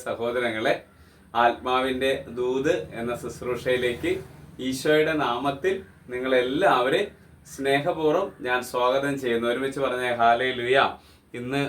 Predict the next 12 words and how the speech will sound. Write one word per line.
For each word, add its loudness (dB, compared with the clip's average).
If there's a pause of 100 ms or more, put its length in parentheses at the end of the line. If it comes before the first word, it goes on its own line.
ഒരു -6
സ്വർഗസ്നാപിതാവിൻ്റെ -2 (140)
പ്രാർത്ഥന -4 (100)
ചൊല്ലി -4
കാഴ്ചവെക്കുന്നത് -4 (640)
ജെറമിയായുടെ 0 (160)
നിയോഗങ്ങൾക്ക് -4
വേണ്ടി, -2 (680)
മഞ്ജുവിൻ്റെ 0 (220)
നിയോഗങ്ങൾക്ക് -4
വേണ്ടി, -4 (760)
ജിബുവിൻ്റെ 2